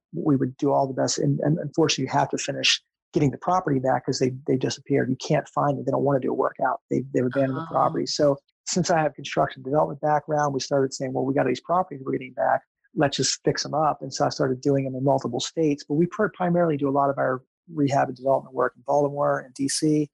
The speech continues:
Speaker 1: but we're in about eight different markets buying and selling houses. And so we're, we're, like I said, about, I think we're probably gonna be in ten markets by, like, June of next year, probably.
Speaker 2: Wow, that's awesome. So I love that. So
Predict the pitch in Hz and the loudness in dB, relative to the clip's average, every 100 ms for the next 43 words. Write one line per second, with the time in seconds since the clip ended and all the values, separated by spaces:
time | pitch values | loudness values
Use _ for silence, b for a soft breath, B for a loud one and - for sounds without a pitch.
0 | _ 143 143 151 143 139 131 143 135 139 | _ 0 2 2 2 -2 -2 -4 -2 -4
1 | 131 127 139 - 123 - - - 131 131 | -4 0 0 0 -2 0 0 -2 0 2
2 | 127 127 - 123 127 135 131 135 131 - | 0 -2 -2 -2 -2 0 0 0 0 -2
3 | - - 127 127 123 - - 135 131 131 | -4 -2 0 0 -6 -8 -2 0 2 0
4 | 127 143 135 127 - - 135 127 127 123 | 0 -2 0 0 -4 -2 -2 0 0 2
5 | 127 127 _ _ _ 147 160 175 160 156 | 0 0 _ _ _ -2 0 2 2 2
6 | 175 165 143 143 135 123 - 147 135 127 | 0 -2 0 0 0 -2 -4 -2 2 0
7 | 117 127 - 131 127 127 131 - - 139 | 0 -4 -4 -2 0 0 -4 -6 -2 0
8 | 131 127 131 - - - - - - - | 0 0 0 0 0 0 0 -2 -2 -2
9 | - 147 147 - _ _ _ 185 180 254 | 0 -2 -2 -10 _ _ _ -6 0 0
10 | 208 185 202 - 175 208 - 165 139 151 | 0 -2 -4 -4 -4 -2 0 0 0 -2
11 | _ _ _ _ _ - 208 214 240 247 | _ _ _ _ _ -2 0 2 2 2
12 | 160 143 - 269 262 | 0 0 -2 2 4